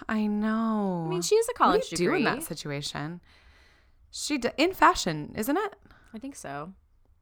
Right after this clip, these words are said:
Speaker 1: If I remember from the flashbacks, I think she went to school to study fashion.
Speaker 2: I think so. Um, yeah, I mean, I don't think you do anything. I think you just
Speaker 1: You just have to, like, people
Speaker 2: You
Speaker 1: have
Speaker 2: just
Speaker 1: to
Speaker 2: go for
Speaker 1: start
Speaker 2: it.
Speaker 1: somewhere. And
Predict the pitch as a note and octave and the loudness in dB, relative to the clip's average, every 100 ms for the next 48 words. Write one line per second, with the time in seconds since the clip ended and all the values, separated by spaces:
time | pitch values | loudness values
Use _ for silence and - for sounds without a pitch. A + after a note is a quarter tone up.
0 | _ _ _ _ - _ _ G#3 G#3 G#3+ | _ _ _ _ -20 _ _ -6 0 0
1 | G#3+ G#3 G#3 A3 G3+ F#3 - D#3+ G3 - | 0 0 -2 -4 -4 -6 -4 -4 -4 -4
2 | D3+ D#3 - E3+ - G3 G3 F#3+ D3+ - | -4 -4 -8 -10 -8 -8 -4 -4 -4 -6
3 | D#3+ D3+ D3+ - - - - _ _ - | -6 -6 -8 -14 -20 -20 -20 _ _ -16
4 | - E3+ D3+ E3 - D3 D3 C3+ C3+ - | -10 -6 -6 -6 -8 -6 -6 -4 -6 -4
5 | F3+ A3 B3 _ G3 D3+ - C#3 C#3+ D#3+ | -6 -6 -8 _ -14 -14 -14 -12 -12 -16
6 | _ _ - - - - F3+ D#3+ D3+ D3+ | _ _ -20 -20 -18 -6 -4 -2 -4 -8
7 | D3 - _ - _ _ _ _ - G3 | -14 -18 _ -20 _ _ _ _ -10 -4
8 | G3 - F#3+ G3 G#3+ G3+ G#3+ - G3 G3+ | -2 -2 -4 -6 -8 -10 -12 -10 -10 -8
9 | F3+ F#3 C4+ C#3+ C#3+ D3 E3 F3 D#3+ D#3 | -6 -8 -8 -10 -10 -12 -12 -12 -10 -10
10 | - - - - _ _ _ _ _ _ | -12 -14 -18 -20 _ _ _ _ _ _
11 | _ _ _ _ - D#3 - C#3+ - D3 | _ _ _ _ -18 -14 -10 -10 -6 -8
12 | - D3 F3 - - - D#3+ D3 - - | -8 -4 -4 -4 -10 -6 -4 -4 -4 -4
13 | D3 C3+ C#3 C#3+ D3 C#3+ | -2 -2 -4 -4 -2 -4